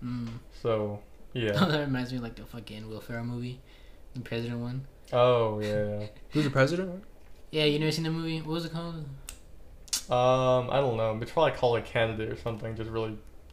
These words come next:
Speaker 1: Something
Speaker 2: to the
Speaker 1: stupid,
Speaker 2: point.
Speaker 1: yeah. But yeah, you never seen it where he runs
Speaker 2: He
Speaker 1: for,
Speaker 2: punches
Speaker 1: like,
Speaker 2: a baby in the face.
Speaker 1: does he run for president or, like, mayor?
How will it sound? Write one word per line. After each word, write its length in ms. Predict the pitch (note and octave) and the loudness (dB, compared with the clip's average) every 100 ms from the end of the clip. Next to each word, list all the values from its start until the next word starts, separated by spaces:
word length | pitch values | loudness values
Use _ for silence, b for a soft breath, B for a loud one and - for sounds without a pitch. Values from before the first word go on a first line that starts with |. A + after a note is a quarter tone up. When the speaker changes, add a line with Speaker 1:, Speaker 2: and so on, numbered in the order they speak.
| - | -12
Speaker 1:
Something 260 | - D#3 | -4 -2
Speaker 2:
to 60 | B2+ A#2 | 0 0
the 60 | |
Speaker 1:
stupid, 160 | G#2+ A2+ | 0 0
Speaker 2:
point. 160 | A2 A2 | 0 0
Speaker 1:
yeah. 280 | G#2+ G#2+ C3 - | -2 -6 -8 -12
But 120 | - A#2 | -8 -6
yeah, 240 | A2+ G#2+ G#2 | -4 -6 -8
you 80 | D3+ | -2
never 60 | D#3 | 0
seen 120 | D#3+ E3+ | 0 -2
it 120 | D3+ | -4
where 180 | A#2+ A#2+ | -4 -4
he 240 | A#2 C3 | -2 0
runs 240 | B2 B2 C3 | 0 -2 -4
Speaker 2:
He 80 | |
Speaker 1:
for, 60 | A#2+ | 2
Speaker 2:
punches 200 | C3 C3 | 2 2
Speaker 1:
like, 40 | C3 | 0
Speaker 2:
a 40 | |
baby 220 | A#2+ B2 A#2+ | 0 0 -2
in 40 | |
the 60 | G#2+ | -4
face. 200 | - A2 | -2 0
Speaker 1:
does 80 | E3 | 4
he 80 | G3 | 4
run 80 | F#3+ | 4
for 80 | |
president 420 | C#3 D#3 F#3+ G#3 C#3 | 2 0 0 0 0
or, 140 | B2+ | 0
like, 220 | A#2+ A2+ | -2 -2
mayor? 340 | A#2 A2+ G#2+ | -4 -4 -6